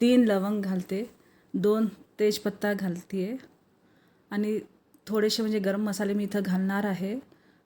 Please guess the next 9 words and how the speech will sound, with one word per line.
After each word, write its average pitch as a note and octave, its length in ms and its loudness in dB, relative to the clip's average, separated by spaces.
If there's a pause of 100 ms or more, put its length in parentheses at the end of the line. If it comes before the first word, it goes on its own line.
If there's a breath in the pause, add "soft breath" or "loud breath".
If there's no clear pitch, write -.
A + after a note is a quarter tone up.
(100)
आणि G3+ 160 -4 (120)
थोडे G#3+ 520 2
शहाजिरे G3+ 560 2
घातले F#3+ 400 -2 (460 soft breath)
आणि G3+ 160 -2
दालचिनी G3 580 0
बघा F#3 480 -2
तुम्ही F#3 300 2
इथं G3+ 280 -4